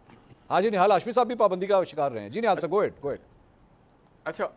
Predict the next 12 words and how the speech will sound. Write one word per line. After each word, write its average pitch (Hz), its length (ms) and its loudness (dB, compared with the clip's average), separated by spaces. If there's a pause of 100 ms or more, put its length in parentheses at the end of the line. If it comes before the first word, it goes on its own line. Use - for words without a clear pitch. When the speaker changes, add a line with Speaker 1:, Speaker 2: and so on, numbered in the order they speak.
(120)
Speaker 2:
मंसूर, 196 360 -4
मैं 180 140 0
एक 185 140 -2
बात 165 200 -2
कहूँ, 151 200 -6
आपने 196 260 -4
बहुत 151 220 -4
अच्छी - 200 -18
बात 120 180 -6
की। 143 360 -10
अदलान 123 320 -6
साहब, 113 260 -12